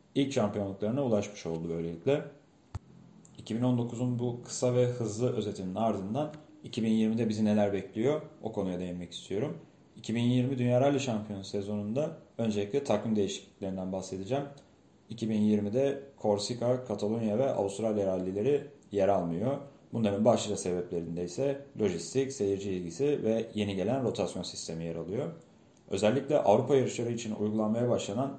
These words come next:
üç yıl içerisinde iki kez düzenlenme kuralı gereği, ki bence aşırı saçma bir kural, iki bin on beşten bu yana aralıksız düzenlenen Fransa Korsika rallisini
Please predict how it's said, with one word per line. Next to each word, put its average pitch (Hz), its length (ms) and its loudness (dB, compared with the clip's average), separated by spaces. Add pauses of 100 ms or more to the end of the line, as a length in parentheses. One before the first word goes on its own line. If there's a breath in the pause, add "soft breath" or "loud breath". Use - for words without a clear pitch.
üç 127 260 -4
yıl 107 180 -2
içerisinde 113 560 -2
iki - 200 -8
kez 101 220 2
düzenlenme 92 640 -2
kuralı 85 260 -4
gereği, 107 460 2 (200)
ki 95 260 -4
bence 95 420 0
aşırı 101 260 -4
saçma 87 340 -6
bir 82 140 -12
kural, 156 260 0 (480 loud breath)
iki - 160 -6
bin 113 60 2
on 139 160 2
beşten 113 340 2
bu 101 40 -2
yana 98 120 -2
aralıksız 104 500 2
düzenlenen 92 440 -2
Fransa 104 420 -4
Korsika 104 400 -2
rallisini 87 500 -4